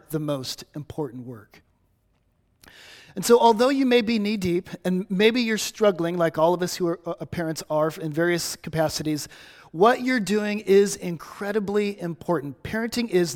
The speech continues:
the most important work, according to C S Lewis. And so this morning we're gonna talk about it.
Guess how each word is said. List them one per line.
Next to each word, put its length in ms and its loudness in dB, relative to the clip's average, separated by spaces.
the 220 -2
most 480 -2
important 540 2
work, 260 2
according 380 -2
to 40 -2
C 200 -2
S 200 -2
Lewis. 280 -2
And 80 -8
so 120 4
this 160 -2
morning 240 0
we're 100 -2
gonna 140 -4
talk 280 0
about 260 0
it. 160 -2